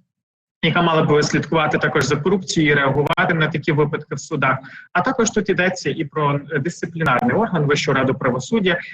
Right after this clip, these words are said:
яка мала би реагувати на е, проступки суддів і притягати їх до відповідальності. З цим у нас, е, насправді є проблеми, е, і дуже часто діє суддівська порука. Е, проте наразі якраз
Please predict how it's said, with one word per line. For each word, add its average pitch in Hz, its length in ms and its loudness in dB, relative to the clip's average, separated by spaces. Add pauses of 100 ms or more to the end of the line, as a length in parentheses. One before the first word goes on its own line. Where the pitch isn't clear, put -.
(120)
яка 185 200 0
мала 190 300 2
би 170 140 2
реагувати 165 760 0
на 123 360 -2 (380)
е, 131 220 2
проступки 180 540 -2
суддів 190 520 -2 (300)
і 220 100 -2
притягати 185 560 0
їх 175 200 2
до 160 100 0
відповідальності. 156 880 -2 (300)
З - 180 -20
цим 202 440 4
у 165 60 2
нас, 160 440 0
е, 135 280 2 (720)
насправді 156 500 0
є 170 120 2
проблеми, 185 680 0 (280)
е, 151 240 2
і 175 80 -2
дуже 175 240 2
часто 160 420 0
діє 147 200 2
суддівська 185 520 -2
порука. 180 520 -2 (380)
Е, 151 180 2
проте 202 200 0
наразі 190 440 2
якраз 170 560 0